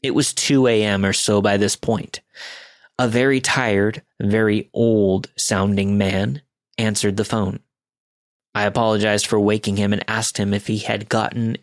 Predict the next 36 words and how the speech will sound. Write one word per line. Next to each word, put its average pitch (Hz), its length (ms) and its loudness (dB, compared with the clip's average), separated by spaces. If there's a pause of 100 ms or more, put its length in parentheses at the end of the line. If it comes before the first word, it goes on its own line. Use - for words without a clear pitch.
any 156 200 -2
calls - 520 -2
about 95 300 -2
one 104 160 0
of 98 80 0
his 101 160 0
trucks - 440 -4
being 101 300 0
in 101 100 0
an 101 120 0
accident. - 720 -6 (720)
He 110 120 0
said 107 260 0
that 98 120 -4
he 107 160 2
hadn't. 101 480 -4 (1000)
He 120 120 0
was 104 140 0
very 110 200 0
gracious, 117 680 -2 (200)
a - 80 -2
lovely 120 400 2
man 110 280 0
who 107 200 2
assured 120 480 0
me 98 160 0
he 123 260 0
was 120 260 -2
there 104 380 0 (220)
for - 200 -4
any 135 200 0
problem 101 480 -2
that 101 160 0
we 104 100 0
might 98 240 -2
have. - 480 -6